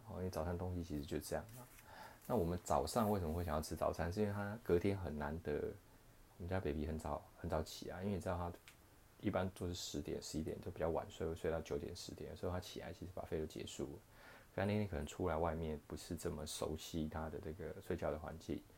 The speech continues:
所以他好像七点就起来了，哈，所以我们想说，哎，非常难得，哈，可以有一个很完整的时间，就全家人一起去吃，哈。那基本上面包啊，或是什么，呃，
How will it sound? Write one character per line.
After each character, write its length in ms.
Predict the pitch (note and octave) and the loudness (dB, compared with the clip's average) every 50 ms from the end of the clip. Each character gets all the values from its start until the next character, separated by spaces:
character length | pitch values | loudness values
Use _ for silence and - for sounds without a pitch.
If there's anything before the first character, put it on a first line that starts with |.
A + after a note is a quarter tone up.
| - - - - - - | -20 -20 -20 -20 -10 -4
所 80 | - G#2+ | -2 -2
以 40 | |
他 120 | A2+ A#2+ B2+ - | 0 -2 -4 -6
好 100 | - E2+ | -6 -6
像 140 | D#2+ G2+ G#2+ | -4 -4 -4
七 220 | - - - - A2+ | -4 -4 -4 -4 -2
点 220 | - - D2+ D2 | 0 0 -2 0
就 80 | E2+ F2 | -2 -4
起 220 | - - - - | -4 -6 -8 -8
来 60 | E2+ | -8
了， 380 | E2 - - - - - F#2+ F2+ | -8 -8 -10 -12 -12 -10 -8 -8
哈， 100 | D2 - F2 | -6 -8 -6
所 140 | - G2+ G2 | -2 0 0
以 20 | |
我 60 | F2+ | 2
们 80 | E2 D#2+ | 0 -2
想 80 | D#2 D#2 | -4 -6
说， 80 | E2+ | -6
哎， 60 | E2+ E2+ | -6 -6
非 120 | - - | -4 -4
常 120 | F#2+ F#2 F#2 | -4 -2 -4
难 180 | - - D2+ D#2+ D#2 | -4 -4 -4 -4 -2
得， 140 | - - - - F2+ - | -2 -2 -2 -2 -6 -8
哈， 120 | - F2+ F2+ - - - - - - - - | -10 -10 -12 -14 -18 -20 -20 -20 -20 -8 -2
可 60 | - F#2+ | 0 2
以 40 | |
有 60 | F2+ E2+ | 4 6
一 40 | |
个 60 | E2+ D#2+ | 6 4
很 140 | D2+ D2 | 4 4
完 160 | D2 D2 D#2 E2 | 4 4 4 4
整 140 | - D#2 | 2 -2
的 100 | D2 D2+ | -4 -4
时 140 | - - D#2 | -4 -6 -4
间， 180 | D2+ D#2+ D#2 D#2+ | -2 -2 -2 -2
就 340 | - - D#2+ D#2 D2+ C#2+ C#2 - - | 0 0 0 0 0 -2 -4 -6 -4
全 160 | - - D#2+ | 0 0 2
家 120 | D#2 E2 E2+ | 2 2 2
人 120 | D#2 D#2 | 2 0
一 40 | D2+ | -2
起 140 | - C#2 C2 | -4 -6 -6
去 100 | C#2 D2 | -6 -6
吃， 260 | - - - - - - - - - - - | -6 -6 -6 -6 -8 -10 -12 -14 -16 -14 -12
哈。 80 | - - - - - - - - - - - - - - - | -12 -12 -14 -16 -20 -20 -18 -18 -16 -16 -18 -18 -20 -8 -2
那 280 | G#2+ G2+ G2 F#2 F2+ E2 - - - - - - - - - - - - - - - - - - - - | 2 4 4 4 4 2 -2 -8 -16 -20 -20 -20 -20 -20 -20 -20 -20 -20 -20 -20 -20 -20 -20 -20 -18 2
基 120 | - - | 6 8
本 80 | C3+ A2+ | 8 10
上 120 | G#2 A2 | 10 10
面 180 | A#2+ B2+ A2+ G#2 | 10 10 8 10
包 220 | G2 G#2 G2 G2 | 10 10 10 10
啊， 180 | G2 F#2+ F#2+ F#2+ | 10 10 8 6
或 120 | G2+ G#2 | 6 4
是 360 | G2+ G#2+ G#2 F#2 F2 E2+ D#2+ - - - | 4 4 4 6 6 4 4 2 -4 -10
什 160 | - - - E2+ | -8 -4 0 0
么， 440 | E2+ E2 E2 D#2 D2+ C2+ A1 - - | 2 2 2 0 0 -2 -4 -6 -6
呃， 260 | - - E2 - - | -6 -6 -6 -6 -8